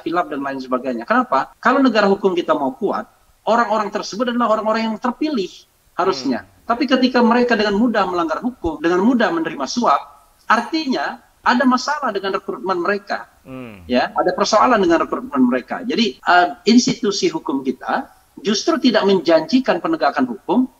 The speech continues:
Speaker 1: tidak menjanjikan kecerahan bagi negara hukum kita.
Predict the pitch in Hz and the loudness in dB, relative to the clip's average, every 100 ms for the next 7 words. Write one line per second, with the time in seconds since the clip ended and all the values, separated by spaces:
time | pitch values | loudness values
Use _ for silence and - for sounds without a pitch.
0 | _ _ 247 208 202 185 170 135 156 160 | _ _ -2 0 0 -2 -6 -4 -4 -2
1 | 170 - - - - 160 147 151 143 135 | -4 -4 -4 -6 -2 0 0 -2 -2 -4
2 | 139 131 143 143 135 127 127 123 113 - | -2 -4 -2 0 2 0 0 -2 -4 0
3 | 180 262 - | 0 0 -4